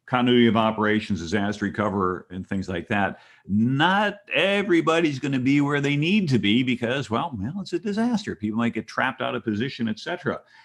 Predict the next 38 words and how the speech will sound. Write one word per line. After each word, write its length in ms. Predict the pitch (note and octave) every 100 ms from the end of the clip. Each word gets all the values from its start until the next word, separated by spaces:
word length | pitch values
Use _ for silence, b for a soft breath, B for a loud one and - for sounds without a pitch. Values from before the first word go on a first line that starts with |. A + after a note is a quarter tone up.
| b
So 180 | - D#3
what 320 | C#3 A#2 C#3
do 60 | C4
you, 200 | D4+ - _ -
what 180 | A2+ -
should 260 | - - F#3
also 440 | E3 G#3 - D3
be 240 | A2+ G#2+ G#2
in 120 | G#2+
our 140 | G#2 G2+
systems 640 | - G#2+ - G#2 G2+ - b b b b b
that 140 | A#2+
allows 480 | A2+ A#2 D3 G3 C#3+
us 160 | C3 -
to 100 | A#2
make 200 | A#2 G#2
sure 320 | - D3+ C#3+
that, 340 | A2+ G2+ G2+
uh, 200 | G#2+ G2 G2+
we 100 | A#2
don't 240 | G#2+ B2
end 180 | A#2+ A2+
up 180 | A2+ G#2+
with 160 | A2
a 20 | G#2
sys-, 380 | - A2+ - _
uh, 220 | G#2+ F#2 F2
where 220 | D#2+ A2
we're 80 | G#2+
trying 220 | C3+ A#2+
to 60 |
find 520 | A2 A#2 A#2 A#2+ A#2 A#2
somebody 460 | B2+ G#2+ G#2+ G#2
and 100 | G#2+
like, 160 | G2 F#2+ _ _ -
"Bueller, 520 | G2+ A2 A#2 D3 C3+ G2+ _ F#2
Bueller, 640 | D#2 G#2 A2+ C3 E3 D3+ - F#2+
um, 560 | F#2+ F#2 G2 G2 F#2